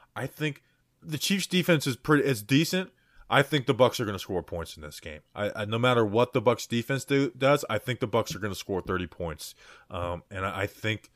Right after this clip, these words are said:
I, I, I don't think it's a hot take at all. I really do think the Bucs are gonna win this game.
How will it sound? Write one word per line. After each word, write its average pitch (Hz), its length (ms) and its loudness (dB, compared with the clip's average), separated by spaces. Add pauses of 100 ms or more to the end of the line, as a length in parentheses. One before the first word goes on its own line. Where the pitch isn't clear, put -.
(360)
I, 123 160 2
I, 143 140 2 (100)
I 117 100 2
don't 165 160 4
think 185 140 0
it's 175 120 0
a 151 40 6
hot 131 300 0
take 143 160 2
at 117 40 2
all. 131 140 8
I 104 60 6
really 113 300 2
do 131 100 2
think 127 180 -4
the 113 80 -2
Bucs 104 240 0
are 101 60 -6
gonna 92 120 -4
win 90 200 -6
this 80 180 -10
game. - 220 -16